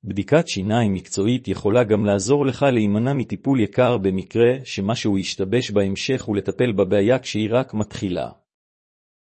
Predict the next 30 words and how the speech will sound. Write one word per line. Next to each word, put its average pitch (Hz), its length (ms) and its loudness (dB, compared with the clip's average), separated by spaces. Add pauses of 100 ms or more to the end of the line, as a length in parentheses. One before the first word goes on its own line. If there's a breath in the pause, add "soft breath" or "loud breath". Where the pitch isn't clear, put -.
(140)
מומלץ 107 480 0
גם 101 220 2
לוודא 98 400 2
שאתה 101 360 0
מקשיב 107 440 -2
לעצות 101 380 0
הרופא 104 320 2
שיניים 107 520 -2
בנוגע 101 380 0
להמשך 110 460 -2
טיפול, 135 400 -2
גם 127 240 0
אם 113 120 -2
זה 101 120 -2
כולל 104 420 0
לקיחת 107 500 -4
תרופות 104 580 -2 (100)
או 117 100 -2
ניקוי 110 400 0
פה 131 140 2
באופן 110 440 0
קבוע 117 420 2
עם 117 180 -2
מי 107 140 0
פה 135 140 -2
רפואיים 120 760 -2
או 123 120 -2
אפילו 127 320 0
במי 101 300 0
מלח. 82 680 -8